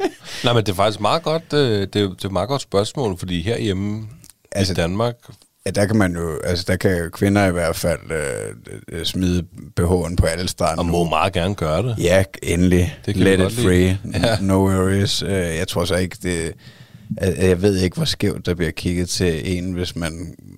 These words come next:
Speaker 2: går i bar diller på en normal strand.
Speaker 1: Ja, men det ved jeg jo ikke. Det er jo, det er jo, det er, hvis, hvis kvinderne går i bar tidskone, så må du også godt gå i bar diller. Hvis de går i bar patter, må du også gå med bar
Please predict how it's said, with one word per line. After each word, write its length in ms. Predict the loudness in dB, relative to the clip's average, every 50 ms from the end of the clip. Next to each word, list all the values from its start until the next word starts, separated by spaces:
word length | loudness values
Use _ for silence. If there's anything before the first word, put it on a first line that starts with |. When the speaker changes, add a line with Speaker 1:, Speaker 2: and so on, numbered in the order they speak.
| -18 -18 -14 -8
Speaker 2:
går 140 | -2 0 0
i 60 | 0
bar 260 | 2 2 2 0 0 0 -4 -2
diller 320 | -2 -2 0 2 0 0 0 -2 _ _
på 100 | 0 0
en 60 | 0 0
normal 340 | 0 0 0 -2 -2 -2 -4
strand. 320 | -6 0 2 2 2 2 -2 _ -20 -20 -20 -20 _ _ _ _ -20 _ _ _ -4
Speaker 1:
Ja, 240 | 0 0 2 2 0
men 100 | 0 -2
det 120 | 0 0 2
ved 180 | 2 2 2
jeg 160 | 2 0 -2
jo 60 | -2 -2
ikke. 180 | -2 -4 -4 -2
Det 80 | 0 2
er 40 |
jo, 160 | 2 2 0 0
det 180 | 0 0 2
er 40 | 2
jo, 200 | 2 2 0 -2 -4 -8 -16 -20 -10 -2
det 80 | 0 0
er, 40 | 0
hvis, 160 | 0 -2 -4
hvis 280 | -6 -6 -4 -4 -4 -2
kvinderne 360 | -2 0 0 2 2 2 2
går 120 | 2 2
i 40 | 2
bar 200 | 2 2 0 0
tidskone, 600 | -2 -4 -4 -4 -4 -4 -4 -4 -4 -4 -4 -6
så 120 | -6 -6
må 120 | -6 -4 -2
du 80 | -2
også 160 | -2 -2 -2 -6
godt 180 | -10 -10 -8
gå 100 | -8 -8
i 40 | -6 -4
bar 140 | -6 -6 -6
diller. 280 | -8 -12 -12 -10 -10
Hvis 120 | -12 -12 -12
de 60 | -10
går 160 | -6 -6 -4
i 40 | -2
bar 180 | 0 0 0
patter, 300 | 0 0 -2 -2 -2 -2
må 120 | -2 -4 -4
du 60 | -6
også 120 | -6 -6
gå 80 | -8 -12
med 200 | -12 -12 -12 -10
bar 160 | -8 -8 -8